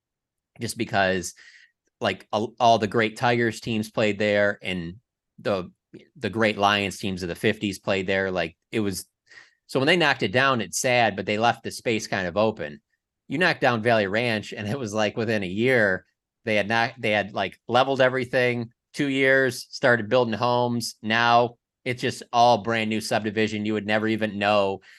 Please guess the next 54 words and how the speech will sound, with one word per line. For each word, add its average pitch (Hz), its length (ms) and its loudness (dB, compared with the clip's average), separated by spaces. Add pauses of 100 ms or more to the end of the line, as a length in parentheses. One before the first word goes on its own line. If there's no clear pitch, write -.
(240)
that 104 300 0
the 107 100 -4
facility 107 520 -2
was 95 220 -6
there 104 360 2
other 104 240 -2
than 90 140 -6
the 90 80 -4
fact 92 380 -2
that 87 260 -2 (260)
the 113 120 -8
street 104 320 -4
names 87 340 -6
are 87 80 -4
named 85 240 -6
after, 85 240 -4
like, 82 220 -8
Troy 85 460 -2
and 82 100 -8
Emmett 87 220 -6
and 87 100 -14
some 90 120 -12
people 87 360 -10
like 82 180 -6
that. 90 240 -4
But 87 140 -8 (500)
it's 123 180 -6
funny 156 260 0
because 127 680 0 (360)
I 123 160 0
feel 135 280 -2
nostalgic 117 640 -2
about 113 260 2
it 117 140 -4
because 98 400 -4
when 104 80 -4
I 110 100 2
moved 104 220 -2
down 95 220 0
to 90 40 -4
Dallas, 82 540 -4 (100)
I 107 160 0
didn't 90 420 -4
know 104 340 2
I'd 90 120 0
be 85 100 -8
covering 87 300 -6
the 80 80 -10
Cowboys 90 400 -4
full 90 220 -6
time. 87 400 -6
And 98 80 -8
it 95 100 -4
became 95 640 -4